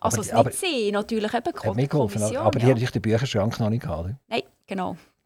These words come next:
Speaker 2: Das
Speaker 1: Das ist
Speaker 2: ist
Speaker 1: neu.
Speaker 2: jetzt effektiv Patricia Walter,
Speaker 1: Ja,
Speaker 2: oder?
Speaker 1: ja, aber es geht jetzt, also es ist auch so, dass natürlich, wir versuchen schon auch immer, also jetzt haben wir zwei schwierige Jahre gehabt, das muss man vielleicht auch noch sagen,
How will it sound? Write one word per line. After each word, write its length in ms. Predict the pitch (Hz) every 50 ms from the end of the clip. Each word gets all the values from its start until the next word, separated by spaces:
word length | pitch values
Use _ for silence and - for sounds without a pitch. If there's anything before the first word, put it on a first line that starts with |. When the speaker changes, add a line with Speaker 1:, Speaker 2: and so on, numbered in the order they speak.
| _ _
Speaker 2:
Das 220 | - 127 123 -
Speaker 1:
Das 100 | - 120
ist 60 | 127 113
Speaker 2:
ist 100 | 107 131
Speaker 1:
neu. 60 | 127
Speaker 2:
jetzt 160 | 113 - -
effektiv 640 | - 117 - - - 120 - - 120 117 123 - -
Patricia 440 | - - - - 120 117 - 113 92
Walter, 320 | 90 92 101 135 - - -
Speaker 1:
Ja, 60 | 190
Speaker 2:
oder? 80 | 104 110
Speaker 1:
ja, 120 | 202 -
aber 160 | - 202 233 247
es 140 | 254 -
geht 200 | - 311 285 - 277
jetzt, 220 | 233 240 - -
also 140 | 254 247 254
es 100 | 247 -
ist 140 | 311 262 - 254
auch 160 | 226 226 233
so, 200 | - 233 220 233
dass 240 | - 233 214 - -
natürlich, 400 | 220 - - 233 226 240 - -
wir 100 | 240 233
versuchen 440 | - 220 - 262 240 220 - 233
schon 140 | 208 - 233 240
auch 140 | 262 277
immer, 280 | 269 269 277 285 277 -
also 120 | 220 226 226
jetzt 100 | 226 -
haben 120 | 196 185 180
wir 60 | -
zwei 180 | - 220 185 190
schwierige 380 | - 233 247 320 370 359 381
Jahre 200 | 359 330 294 339 403
gehabt, 220 | - - 359 370
das 60 | -
muss 140 | 262 208 -
man 80 | 214 196
vielleicht 180 | 214 202 -
auch 120 | 208 208 226
noch 100 | 269 285
sagen, 400 | - 285 254 262 - 285 254